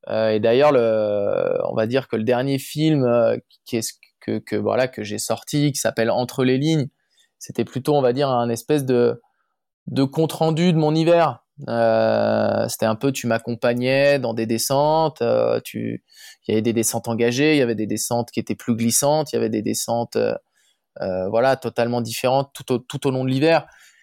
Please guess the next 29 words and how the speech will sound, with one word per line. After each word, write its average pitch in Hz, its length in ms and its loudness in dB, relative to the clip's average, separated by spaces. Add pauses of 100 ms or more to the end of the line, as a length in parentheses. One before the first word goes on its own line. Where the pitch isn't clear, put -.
(460)
Et 131 100 -2
je - 100 -2
pense 151 340 0
que, 117 640 2 (1000)
je - 100 -8
pense 127 160 -6
que 143 120 -2
c'est 143 100 0
un 147 80 2
peu 160 140 0
ça. 180 420 6
Euh, 117 540 4
après, 113 260 0
voilà, 123 220 4
j'ai 107 140 -8
pas, 147 260 4
j'ai, 117 160 -10
non, 120 220 -6
j'ai 110 120 -8
pas, 123 440 0
j'ai 113 140 -12
pas 127 140 0
de 117 80 -2
défi 113 320 -4
précis. 135 560 -2
J'ai, 117 160 -4
je - 160 -14
me - 60 -12
suis, - 400 -12